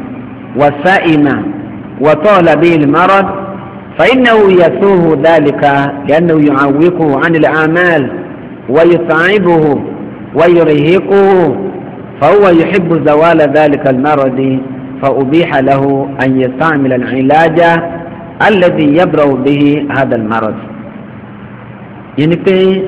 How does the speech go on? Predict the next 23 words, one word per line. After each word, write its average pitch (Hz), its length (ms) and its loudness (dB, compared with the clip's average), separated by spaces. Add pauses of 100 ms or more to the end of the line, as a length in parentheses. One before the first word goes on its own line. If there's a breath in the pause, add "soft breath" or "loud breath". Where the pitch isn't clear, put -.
(440)
bí 175 120 0
èèyàn 151 200 2
bá 139 120 2
ṣàìsàn, 151 540 -2 (1120)
tára 165 260 2
èèyàn 139 200 2
ò 123 180 2
wá 123 180 0 (200)
yá, 160 140 4 (1300)
wàsáìmà, 165 720 2 (720)
ó 175 120 0
ti 175 180 -2
á 170 140 4
kó 175 200 -2
ṣúṣú, 175 460 -2 (1080)
ọjọ́ 170 300 2
àárẹ̀ 180 260 4
ń 165 160 2
ti 165 160 -2
pẹ́, 185 500 0 (1500)
فإنه 220 500 2 (120)
يسوء 180 460 2 (280)
ذلك، 131 420 0